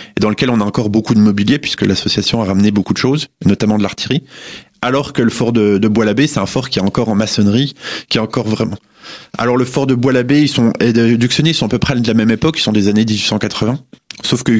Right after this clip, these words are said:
euh, Bois-l'Abbé n'avait pas été modernisé. Donc on a vraiment l'architecture de son jus, voilà, de son jus d'époque,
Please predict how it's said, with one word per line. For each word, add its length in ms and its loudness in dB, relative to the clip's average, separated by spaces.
euh, 160 2
Bois-l'Abbé 340 0
n'avait 220 0
pas 100 0
été 160 0
modernisé. 580 2
Donc 120 -2
on 60 2
a 60 2
vraiment 200 0
l'architecture 920 -2
de 140 2
son 220 0
jus, 160 2
voilà, 320 -2
de 80 0
son 160 0
jus 80 2
d'époque, 360 -2